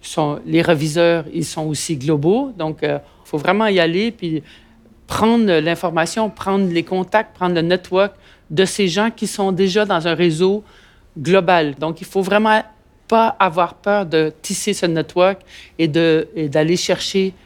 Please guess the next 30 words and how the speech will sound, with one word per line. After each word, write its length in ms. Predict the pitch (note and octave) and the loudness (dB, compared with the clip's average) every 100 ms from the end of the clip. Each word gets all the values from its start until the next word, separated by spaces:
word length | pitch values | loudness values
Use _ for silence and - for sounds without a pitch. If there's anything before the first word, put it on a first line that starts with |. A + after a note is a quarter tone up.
| - | -2
les 140 | F#3+ F#3+ | 0 0
informations 720 | F#3 E3+ E3 D#3+ - F3+ F3+ | 0 -2 0 0 -2 -4 -2
et 20 | |
les 120 | E3+ | 0
partenariats, 720 | - - E3+ D#3 D3 E3+ G3+ - - _ _ _ _ | 0 -2 -2 -2 0 -2 -2 -6 -20 _ _ _ _
mais 200 | F3 G3 - | 0 0 2
à 100 | A3+ | -2
travers 420 | A3+ G3+ F#3 A3+ | 0 0 2 0
des, 360 | G3+ F#3 E3+ E3 | 0 2 2 0
souvent 480 | - - A#3+ F#3+ D4+ | -4 -2 0 0 0
des, 180 | F#3 D3+ | -2 -2
des 220 | D#3 D#3+ | -4 -4
partenaires 400 | F3+ - G3 B3+ | -4 -2 -4 -2
qu'on 140 | F3 | -2
a 80 | D#3+ | 0
déjà, 440 | D#3 A3+ G#3+ C4 - - _ - | 0 0 2 -2 -4 -20 _ -4
euh, 460 | D#3+ E3 D#3+ D#3 D3+ | 0 2 4 2 0
qu'on 180 | E3+ E3 | -2 -2
a 60 | |
déjà 400 | D#3+ E3 D3+ F3+ | 0 -2 2 0
soit 240 | E3+ - E3+ | 0 -2 0
dans 100 | D#3+ | 0
l'opérationnel 720 | D#3 D#3 C#3+ D3+ F3 A3+ A#3+ | -2 -2 -4 -4 -6 -4 -4
ou 60 | D#3+ | -6
soit 180 | - | -4
au 40 | E3+ | -2
niveau 200 | D#3+ D#3+ | -2 -4
du 140 | D3 | -6
conseil 280 | - D3+ D3 | -8 -6 -6
d'administration. 600 | D3 D3 C#3+ - D#3 - | -6 -8 -10 -12 -12 -16